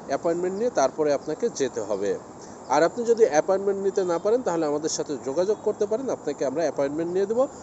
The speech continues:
অথবা নিচে কমেন্ট বক্সে, আহ, ইএসকেএলে কীভাবে অ্যাপয়েন্টমেন্ট নেবেন সেটা লিংক আমরা দিয়ে দেবো, আপনি সেখান থেকে ট্রাই করতে পারেন। আর অবশ্যই বলবো অ্যাপয়েন্টমেন্ট ছাড়া বর্তমানে আপনারা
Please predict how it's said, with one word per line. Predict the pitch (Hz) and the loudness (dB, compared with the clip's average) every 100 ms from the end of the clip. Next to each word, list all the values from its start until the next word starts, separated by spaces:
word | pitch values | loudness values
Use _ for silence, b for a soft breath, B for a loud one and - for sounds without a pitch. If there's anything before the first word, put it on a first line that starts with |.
| B - | B 0
অথবা | 165 240 262 | 2 4 4
নিচে | 226 175 - 175 | 4 2 2 -2
কমেন্ট | - 170 226 269 190 | 2 2 2 0 0
বক্সে, | 160 - 240 | 0 4 2
আহ, | 302 - - 143 147 143 160 139 | 2 -8 -6 2 4 4 -2 6
ইএসকেএলে | 180 220 - 220 214 | 6 6 6 4 4
কীভাবে | 202 202 196 196 | 0 0 2 2
অ্যাপয়েন্টমেন্ট | 160 - 151 151 160 156 147 160 | 2 2 2 2 0 0 0 2
নেবেন | 185 220 | 4 4
সেটা | - 156 190 | 2 -2 2
লিংক | 208 143 220 - - | 2 2 0 -2 -6
আমরা | 131 175 - B B | 0 0 -2 B B
দিয়ে | - 190 | 2 4
দেবো, | 220 247 | 6 4
আপনি | 135 - 151 | 4 -2 -6
সেখান | - 156 185 | -4 -6 -4
থেকে | 190 214 | -2 -2
ট্রাই | 233 147 117 107 | 0 4 4 4
করতে | 117 117 | -2 -2
পারেন। | 107 104 95 78 B B B B - | 0 0 0 -4 B B B B 0
আর | 127 143 | 2 4
অবশ্যই | 147 143 220 - 247 | 4 6 6 6 4
বলবো | 196 185 180 226 | 6 4 6 6
অ্যাপয়েন্টমেন্ট | - 147 196 190 196 196 | 6 0 2 2 0 0
ছাড়া | - 170 185 | 0 2 4
বর্তমানে | 147 - 170 185 208 | 2 0 -4 0 0
আপনারা | 120 - 160 170 | -2 -2 0 0